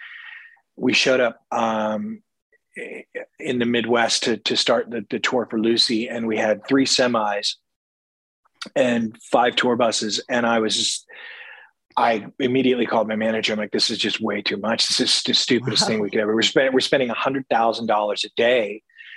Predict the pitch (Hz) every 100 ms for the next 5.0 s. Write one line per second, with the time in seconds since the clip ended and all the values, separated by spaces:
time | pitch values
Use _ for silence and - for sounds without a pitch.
0 | - - 120 113 113 110 120 - _ _
1 | _ _ _ _ - - - - 220 -
2 | - 127 120 117 _ _ _ - - -
3 | - - 143 151 147 143 156 135 135 131
4 | 127 123 123 - - 143 127 123 127 120